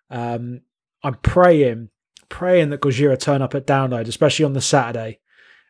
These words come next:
Um, obviously, that's the day that I wanna go. So I'll keep my fingers crossed, but that,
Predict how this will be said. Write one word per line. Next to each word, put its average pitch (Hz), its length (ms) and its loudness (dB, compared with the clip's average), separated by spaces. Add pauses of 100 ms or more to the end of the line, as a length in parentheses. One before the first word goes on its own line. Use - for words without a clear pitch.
(100)
Um, 123 520 -2
obviously, 110 160 -8
that's 135 140 -2
the 139 60 -4
day 127 140 2
that 123 80 0
I 123 40 -4
wanna 123 200 -6
go. 120 460 -4
So 123 420 -4 (380)
I'll 139 120 -2
keep 165 200 2
my 160 100 4
fingers 156 320 2
crossed, - 480 -2
but 127 300 -4
that, 156 260 0